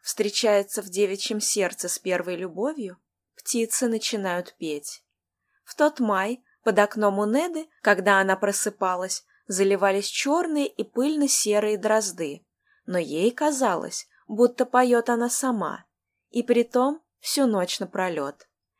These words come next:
На листьях сверкали то солнечные блики, то дождевые капли, принесённые юго-западным ветром.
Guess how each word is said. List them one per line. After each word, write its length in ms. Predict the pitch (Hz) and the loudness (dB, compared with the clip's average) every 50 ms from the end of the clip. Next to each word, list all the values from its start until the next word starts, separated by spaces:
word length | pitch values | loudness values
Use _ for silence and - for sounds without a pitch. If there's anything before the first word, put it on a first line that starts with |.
| _ _ _ _ _ | _ _ _ _ _
На 220 | - 196 202 196 196 | 0 4 4 6 6
листьях 480 | 202 202 226 285 285 - - 294 277 | 6 4 2 0 0 -2 -4 -4 -2
сверкали 560 | - - 247 247 240 - - 214 208 208 208 202 | -2 2 2 2 2 2 2 4 4 4 4 2
то 160 | 202 202 196 | 0 -2 -2
солнечные 680 | 190 - 202 185 180 180 180 175 - - - 180 175 | -2 0 -2 -2 -2 -2 -6 -8 -8 -6 -4 -6 -6
блики, 520 | 156 175 208 262 311 320 - - 269 262 _ _ _ _ | -4 -2 -2 -2 -2 -4 -6 -12 -14 -14 _ _ _ _
то 160 | - 240 220 180 | 0 0 2 2
дождевые 520 | 208 208 202 202 226 254 240 277 294 302 | 2 0 0 0 0 0 2 2 -2 -2
капли, 580 | 294 - 311 269 220 190 - 170 151 - - _ _ _ _ _ _ - | -2 -2 0 0 0 0 -2 -6 -8 -8 -10 _ _ _ _ _ _ -4
принесённые 680 | 202 196 196 196 196 - - 214 208 202 202 202 202 190 | -2 0 0 0 -2 0 2 2 2 2 2 0 -2 0
юго-западным 840 | 190 196 180 202 208 190 196 196 185 - 202 - 196 220 220 220 | 0 0 2 0 0 2 2 0 0 0 -4 -4 -2 -4 -4 -2
ветром. 500 | 190 190 170 143 - - 175 - - | -2 -2 -2 -2 -4 -6 -12 -12 -12